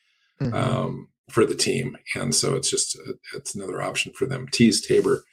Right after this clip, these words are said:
Speaker 2: had quite a few snaps in this last game, and maybe, uh, Jonathan Abram would be a slight upgrade there, but we, you know, we just don't know. I don't expect him to play significant snaps, at least early
Speaker 1: Well,
Speaker 2: going
Speaker 1: yeah.
Speaker 2: in this thing.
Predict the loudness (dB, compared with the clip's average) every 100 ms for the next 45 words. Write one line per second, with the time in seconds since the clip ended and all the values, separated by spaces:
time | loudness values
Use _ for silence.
0 | _ _ _ -2 -2 0 -2 0 0 0
1 | 0 0 -2 -2 -4 -4 -4 -2 -2 -2
2 | -4 -2 -4 -4 -6 -6 -10 -10 -8 -8
3 | -8 -10 -8 -6 -6 -10 -6 -6 -4 -6
4 | -4 -4 -4 -4 -4 0 2 0 _ _
5 | _ _ _ 4 6 6 2 -2 -2 -2
6 | -4 _ _ -6 -6 -8 _ _ -6 -4
7 | -6 -4 -6 -8 _ -8 -6 -6 -6 -6
8 | -6 -8 -12 -12 -10 -6 -4 -4 -2 -2
9 | -2 -6 -10 -6 -4 -2 -4 -6 -12 -6
10 | -4 -4 -8 _ _ _ 2 2 2 2
11 | 4 2 0 -2 -2 -6